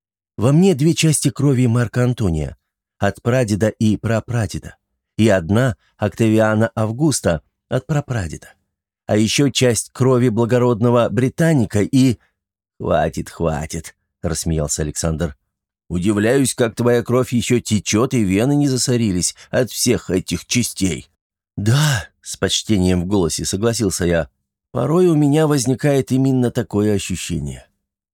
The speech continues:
Раб принес высокие кубки с соком из граната и яблок, а потом выложенный перламутром поднос с темным виноградом. «Тебе не помешает почистить кровь», посоветовал Александр.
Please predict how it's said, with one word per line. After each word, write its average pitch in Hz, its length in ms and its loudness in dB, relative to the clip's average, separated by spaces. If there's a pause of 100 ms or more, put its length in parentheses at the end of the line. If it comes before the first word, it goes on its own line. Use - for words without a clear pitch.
(280)
Раб 90 380 -2
принес 95 380 0
высокие 90 440 -2
кубки 98 420 -4
с - 80 -2
соком 90 440 0
из 82 100 -2
граната 87 500 -2
и - 120 -8
яблок, 80 640 -4 (260)
а - 80 -10
потом 165 360 0
выложенный 117 560 2
перламутром 113 720 0
поднос 113 500 0
с - 200 -4
темным 92 560 0
виноградом. 85 720 -6 (1000)
«Тебе 151 300 0
не 180 100 2
помешает 170 640 2
почистить 117 580 0
кровь», 87 500 -2 (200)
посоветовал 80 580 -6
Александр. 78 640 -4